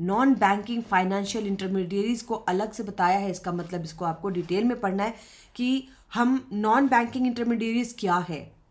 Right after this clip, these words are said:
what is the difference between bank and N B F Cs, what is the criteria to be N B F Cs, what is, अ, ये सारी चीज़ें आपको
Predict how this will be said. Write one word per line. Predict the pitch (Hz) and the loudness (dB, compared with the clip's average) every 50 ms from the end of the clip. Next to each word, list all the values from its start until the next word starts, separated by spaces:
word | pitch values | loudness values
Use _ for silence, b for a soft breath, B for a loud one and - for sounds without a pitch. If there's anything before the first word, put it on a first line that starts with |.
| _ - 196 | _ -2 0
what | 214 214 262 | 2 2 2
is | 254 220 | 0 0
the | 240 202 | -2 -2
difference | 202 214 214 - 240 247 233 214 | -2 -4 -2 -2 -2 -2 -2 -4
between | 220 208 - 233 233 220 202 | -6 -6 -4 -4 -4 -4 0
bank | 165 190 180 196 233 254 247 - - 202 | 2 2 4 4 2 0 -2 -2 -2 0
and | 202 226 247 254 - | 0 0 -2 -2 -2
N | 208 196 196 | -2 0 0
B | 185 196 180 | 0 0 0
F | 175 165 170 | -2 -2 -4
Cs, | - - 156 151 - B B B B B B B B 185 | -8 -8 -8 -8 -10 B B B B B B B B 2
what | 220 220 | 4 4
is | 262 226 | 4 2
the | 220 262 254 | 0 -2 2
criteria | 254 220 196 196 196 214 208 202 233 247 247 247 - | 4 4 4 4 4 0 0 0 2 0 0 0 -2
to | 220 190 | -4 -2
be | 254 294 339 - 190 | -2 -2 -2 -2 -2
N | 196 196 202 | -2 -2 -2
B | 208 214 202 196 | -2 0 0 0
F | 196 196 | -2 -2
Cs, | - - 185 170 160 - - | -6 -6 -6 -6 -8 -8 -10
what | 165 175 196 208 220 | -6 -6 -4 -4 -4
is, | - - | -4 -2
अ, | 185 185 180 175 175 - | -2 -2 -2 -2 -4 -4
ये | 196 202 202 202 | -2 -2 -2 -2
सारी | 202 - 185 185 254 302 | 0 0 0 2 2 0
चीज़ें | 294 - 262 214 208 214 - | 0 -2 -4 -2 -4 -4 -4
आपको | - 175 170 - - 196 240 | -4 -4 -6 -6 -6 -6 -6